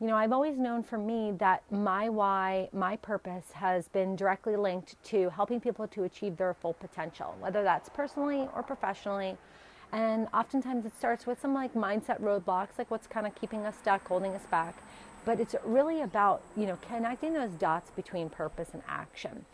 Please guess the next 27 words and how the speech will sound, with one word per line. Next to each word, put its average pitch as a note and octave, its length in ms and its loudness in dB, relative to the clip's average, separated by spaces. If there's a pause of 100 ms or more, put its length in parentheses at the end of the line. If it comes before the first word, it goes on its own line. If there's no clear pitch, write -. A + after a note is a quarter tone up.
(280)
So C4+ 80 -2
that's D#4+ 160 -2
always G4+ 280 2
been A3 260 2
what F#3+ 140 -2
it F3 100 -2
is F3 220 -2
for F3 120 -10
me. F3+ 280 -6 (920)
So A#3 380 4
I A3+ 80 2
wanted A#3+ 200 2
to C4+ 80 4
invite G#3 380 2
you F3 280 2 (260)
that G3 120 -2
today, G#3 580 4 (280)
like, F#3 220 -4 (400)
check - 240 -4
in D#4+ 100 2
with D4+ 120 0
yourself E3 400 0
and, F#3+ 220 0
and F#3 200 -4
find G3+ 300 -2
out, F3+ 180 -2
like, G3 160 -4